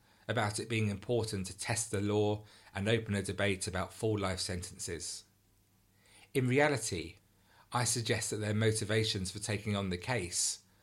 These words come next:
are much more grubby than the lofty intellectual reasons put forward by these companies. I try to steer away from giving clear opinions on anything in this podcast,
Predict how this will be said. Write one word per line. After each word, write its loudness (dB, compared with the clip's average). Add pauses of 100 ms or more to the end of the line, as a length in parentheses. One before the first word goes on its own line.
(640)
are -4
much 0
more 2
grubby -2 (360)
than -2
the 4
lofty -2
intellectual -2
reasons -2
put -10
forward -2
by -2
these -4
companies. -8 (920)
I 0
try 2
to 0
steer 4 (200)
away 4
from 0
giving 0
clear 4
opinions 2
on -2
anything -4
in -6
this -4
podcast, -8